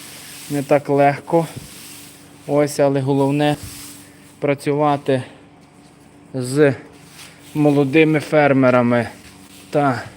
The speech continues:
фермерами, які розвиваються і не один рік працюють, а не надавати тим, які сьогодні тримають корови,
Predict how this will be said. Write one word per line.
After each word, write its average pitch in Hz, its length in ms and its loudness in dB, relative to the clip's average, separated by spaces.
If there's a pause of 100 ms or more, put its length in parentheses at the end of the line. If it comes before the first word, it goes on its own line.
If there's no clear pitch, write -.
(640)
фермерами, 131 720 2
які 127 280 0
розвиваються 135 840 2
і 127 60 0
не 127 200 2
один 127 300 0
рік 139 140 0
працюють, 160 720 -4 (2250)
а 143 120 -4
не 147 120 0
надавати 143 680 0
тим, 131 440 2 (920)
які 143 520 2 (120)
сьогодні 131 520 -4
тримають 151 560 -2
корови, 156 600 0